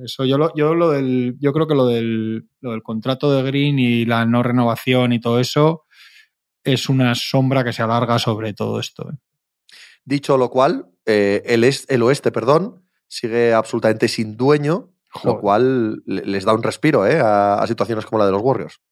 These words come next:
Speaker 1: Totalmente. Sí, sí, y a todos. Ahí si es que va a tener todo el mundo tiempo a liarla, volver y desliarla y todo lo que quieran en el oeste.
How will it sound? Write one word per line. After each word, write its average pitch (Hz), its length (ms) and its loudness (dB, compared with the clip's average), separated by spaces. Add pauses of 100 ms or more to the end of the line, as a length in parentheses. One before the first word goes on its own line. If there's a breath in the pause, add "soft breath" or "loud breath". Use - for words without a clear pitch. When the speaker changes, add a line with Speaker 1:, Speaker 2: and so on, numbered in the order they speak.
(320)
Speaker 1:
Totalmente. 113 720 -8 (420)
Sí, 131 160 -2
sí, 113 380 0
y 113 200 -2
a 110 120 -4
todos. 127 500 -2 (100)
Ahí 113 480 -6
si 113 80 -8
es 110 60 -8
que - 100 -6
va 123 80 0
a 120 40 -4
tener 120 220 -8
todo 127 100 -8
el 117 80 -6
mundo 120 200 -4
tiempo 120 420 -2
a 113 320 -2
liarla, 127 560 0
volver 131 600 0
y 139 80 0
desliarla 120 640 -4
y 131 40 -4
todo 123 140 -4
lo 113 60 -6
que 104 120 -10
quieran 117 440 -8
en 113 160 -4
el 107 80 -4
oeste. 113 420 -12